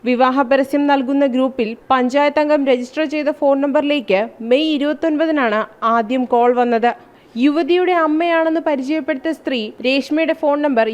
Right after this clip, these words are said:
യുവാവിന് കൈമാറി. തുടർന്ന് ഇവർ പരസ്പരം സംസാരിച്ചു. ഇക്കഴിഞ്ഞ നാലിന് കോട്ടയത്ത് മാളിൽ ഇരുവരും പരസ്പരം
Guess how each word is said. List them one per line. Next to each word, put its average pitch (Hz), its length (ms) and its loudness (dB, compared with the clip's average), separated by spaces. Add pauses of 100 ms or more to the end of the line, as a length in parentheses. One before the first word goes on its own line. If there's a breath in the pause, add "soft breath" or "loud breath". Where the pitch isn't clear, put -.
യുവാവിന് 233 460 0
കൈമാറി. 240 420 -2 (260)
തുടർന്ന് 220 380 0 (220)
ഇവർ 233 220 -2
പരസ്പരം 240 480 -2 (100)
സംസാരിച്ചു. 240 640 -2 (500 loud breath)
ഇക്കഴിഞ്ഞ 339 380 -2 (100)
നാലിന് 294 400 0 (200)
കോട്ടയത്ത് 277 560 0 (140)
മാളിൽ 269 420 -2
ഇരുവരും 233 420 0
പരസ്പരം 233 520 -2